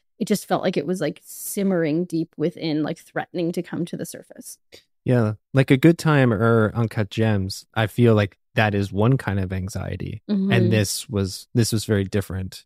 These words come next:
Speaker 2: just because I felt like, like, uh, like I said earlier, this feels more grounded in reality a little bit, whereas, like,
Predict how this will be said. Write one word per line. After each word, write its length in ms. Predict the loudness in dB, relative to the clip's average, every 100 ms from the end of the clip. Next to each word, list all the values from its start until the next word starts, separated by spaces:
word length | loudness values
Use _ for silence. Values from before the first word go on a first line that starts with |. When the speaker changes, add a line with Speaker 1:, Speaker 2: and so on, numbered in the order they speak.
| _
Speaker 2:
just 180 | 0 2
because 320 | 2 4 4
I 140 | 2 -2
felt 480 | -2 0 0 2
like, 340 | 0 -2 -4 -20 _ _ _ _ _ _ _ 0
like, 220 | 0 0 -6
uh, 140 | -10 -4
like 200 | -2 0
I 40 | 2
said 240 | 0 2
earlier, 340 | 4 4 4 0 _
this 220 | 0 2 0
feels 460 | 0 6 6 6
more 400 | 6 6 4 2 _ _ _ -6
grounded 520 | -2 0 2 4 6
in 140 | 6 6
reality 720 | 4 4 4 4 2 0 -2 0
a 80 |
little 220 | 4 6 6
bit, 200 | 4 4
whereas, 420 | 6 6 4 0
like, 280 | -2 -2